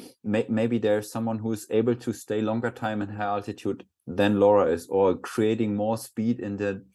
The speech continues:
teens, uh, whatever. Um, but we do our very best in the maximum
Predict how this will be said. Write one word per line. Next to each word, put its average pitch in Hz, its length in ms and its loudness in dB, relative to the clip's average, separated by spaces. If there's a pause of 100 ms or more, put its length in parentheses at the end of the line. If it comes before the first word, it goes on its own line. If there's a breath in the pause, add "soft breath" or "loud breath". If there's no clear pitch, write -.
teens, 120 500 2 (420 loud breath)
uh, 101 340 -2
whatever. 104 460 2 (340 loud breath)
Um, 104 580 -2 (880)
but 107 320 2
we 120 220 4
do 120 220 2
our 107 280 4
very 113 320 4
best 117 540 -4 (280)
in 107 200 0
the 101 240 2 (580)
maximum 113 640 0